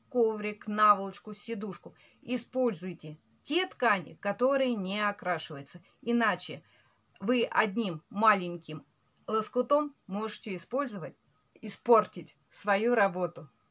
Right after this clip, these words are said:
Технику пицца используют не только для интерьерных работ, но также делают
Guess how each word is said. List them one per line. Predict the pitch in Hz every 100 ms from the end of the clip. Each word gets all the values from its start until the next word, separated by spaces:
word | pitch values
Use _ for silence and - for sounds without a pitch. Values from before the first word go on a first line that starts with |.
| _ _ _ - -
Технику | 247 240 220 - 220
пицца | - 302 330 - 143 - _ _
используют | - 208 - 220 170 151 _ -
не | 240 320 370
только | - 240 - 175
для | 185 202
интерьерных | 190 208 202 196 175 170 165 -
работ, | 175 170 - - - -
но | 226
также | 247 247 190 180
делают | 180 202 170 147